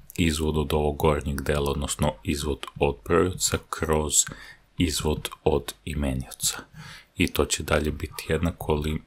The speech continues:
limesu kad x teži plus beskonačnosti od izvod od x na kvadrat je dva x plus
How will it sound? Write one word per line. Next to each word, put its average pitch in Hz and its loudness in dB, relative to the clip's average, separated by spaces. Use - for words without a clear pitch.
limesu 76 -2
kad - -2
x - 0
teži 78 0
plus 78 -2
beskonačnosti 80 -2
od 110 0
izvod 87 4
od 82 4
x - 0
na 82 2
kvadrat - 2
je 69 0
dva 78 -2
x 120 -2
plus 78 2